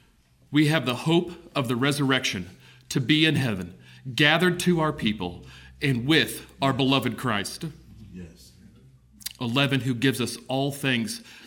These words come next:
Speaker 1: because he purposed to do so."
Speaker 2: Yes.
Speaker 1: To the result, twelve, that we will praise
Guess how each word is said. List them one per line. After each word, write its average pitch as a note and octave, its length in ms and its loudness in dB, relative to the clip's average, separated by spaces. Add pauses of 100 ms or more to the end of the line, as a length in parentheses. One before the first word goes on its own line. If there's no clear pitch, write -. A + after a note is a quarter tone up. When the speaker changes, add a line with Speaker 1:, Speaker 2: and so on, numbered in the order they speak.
Speaker 1:
because D3 300 2
he C3 100 0
purposed - 640 -4 (280)
to D3 100 -2
do C3 240 4
so." G#2+ 300 -8 (2250)
Speaker 2:
Yes. D#2 120 -20 (240)
Speaker 1:
To B2 100 -8
the A2+ 80 -2
result, G#2+ 560 -4 (920)
twelve, A2+ 560 -4 (240)
that A#2 120 -6
we A#2+ 120 -2
will A#2 160 -4
praise A#2 580 -4